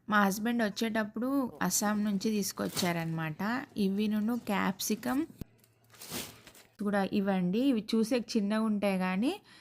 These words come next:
ఇది మాత్రం అసలు భయంకరంగా ఉంటుందండి కారము.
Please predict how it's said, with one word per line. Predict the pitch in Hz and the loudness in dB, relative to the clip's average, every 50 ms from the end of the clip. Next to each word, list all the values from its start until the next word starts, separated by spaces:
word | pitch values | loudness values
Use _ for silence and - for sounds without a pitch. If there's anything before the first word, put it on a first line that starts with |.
| - - _ _ | -20 -20 _ _
ఇది | - 190 185 185 196 | -2 0 0 2 2
మాత్రం | 190 196 190 180 180 - - 208 | 2 2 2 2 0 0 0 0
అసలు | 202 196 190 - 208 202 180 | 0 0 0 0 0 0 0
భయంకరంగా | 170 185 196 185 190 190 190 196 190 202 202 214 220 226 | 2 2 2 2 2 2 2 0 0 0 0 2 2 2
ఉంటుందండి | 220 202 190 202 196 185 185 190 180 175 170 180 214 247 277 294 - - - _ - | 2 2 0 0 0 0 2 2 2 0 0 0 0 0 0 0 -2 -6 -10 _ 0
కారము. | 196 185 185 185 196 196 190 185 185 208 | 2 2 2 2 2 2 0 0 0 0